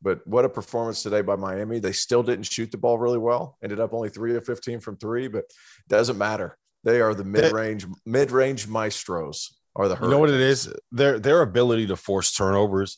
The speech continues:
Speaker 2: and create havoc and have Sam Wardenberg at the rim. Like, Sweeney, I did not realize how good of a rim protector he was and what that allowed them to be able to be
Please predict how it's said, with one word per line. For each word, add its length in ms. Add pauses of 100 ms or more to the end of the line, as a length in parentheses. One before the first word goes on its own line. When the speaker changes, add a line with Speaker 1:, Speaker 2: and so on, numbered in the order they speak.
Speaker 2:
and 140
create 400
havoc 440 (120)
and 140
have 280
Sam 280
Wardenberg 600 (100)
at 160
the 80
rim. 320
Like, 220 (460)
Sweeney, 400
I 180
did 120
not 200
realize 340
how 80
good 160
of 100
a 60
rim 180
protector 360
he 120
was 340
and 200
what 180
that 220
allowed 420
them 160
to 120
be 120
able 160
to 60
be 360